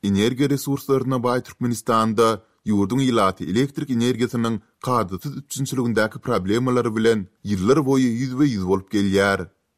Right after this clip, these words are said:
Bu kynçylyklar Tomsun asy ysy we gyşyň aýazly sowuk günlerinde ýylata hasda yaramaz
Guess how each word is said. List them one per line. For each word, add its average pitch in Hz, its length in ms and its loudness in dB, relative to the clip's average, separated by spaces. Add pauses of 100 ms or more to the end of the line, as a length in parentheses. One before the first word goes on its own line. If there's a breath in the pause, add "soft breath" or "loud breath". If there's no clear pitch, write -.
(180)
Bu 127 100 -2
kynçylyklar 147 580 0
Tomsun 98 440 -2
asy 90 380 0
ysy - 340 0 (340 soft breath)
we 113 160 2
gyşyň 101 300 -4 (100)
aýazly 101 380 0 (100)
sowuk 131 260 -4
günlerinde 123 600 2
ýylata 107 560 0 (280 soft breath)
hasda 123 480 -2
yaramaz 107 420 2